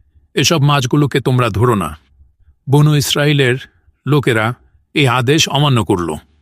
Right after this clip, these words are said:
তারা বলল, "ঠিক আছে, ধরব না, শনিবারের দিন ধরব না।" কিন্তু ওরা করল কি? ওই মাছগুলোকে জাল দিয়ে বেঁধে ঘিরে রেখে দিত, অপেক্ষায় থাকত কখন শনিবার শেষ হবে।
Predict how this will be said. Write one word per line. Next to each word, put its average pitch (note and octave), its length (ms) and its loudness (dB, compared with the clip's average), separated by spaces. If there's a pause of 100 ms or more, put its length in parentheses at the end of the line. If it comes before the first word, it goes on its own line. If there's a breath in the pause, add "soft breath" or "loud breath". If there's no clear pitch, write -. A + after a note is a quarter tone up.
(420)
তারা D#3 220 0
বলল, B2 320 0
"ঠিক F#3+ 280 -2
আছে, B2 320 -4 (260)
ধরব A#2 300 4
না, D2+ 180 -6 (440)
শনিবারের C#3+ 540 0
দিন E3 240 2
ধরব G#2+ 280 0
না।" D#2 180 -12 (440)
কিন্তু D3 240 0
ওরা C#3 180 0
করল D3+ 320 0
কি? F2+ 260 -4 (320)
ওই D3 140 2
মাছগুলোকে D3 720 2
জাল C#3+ 300 0
দিয়ে C3 280 0
বেঁধে A#2 500 0 (120)
ঘিরে D3 380 2
রেখে C3+ 260 2
দিত, C#3+ 240 0 (500)
অপেক্ষায় E3+ 400 0
থাকত - 280 -4
কখন C#3+ 400 -2
শনিবার C3+ 440 0
শেষ - 300 0
হবে। D#2+ 200 -4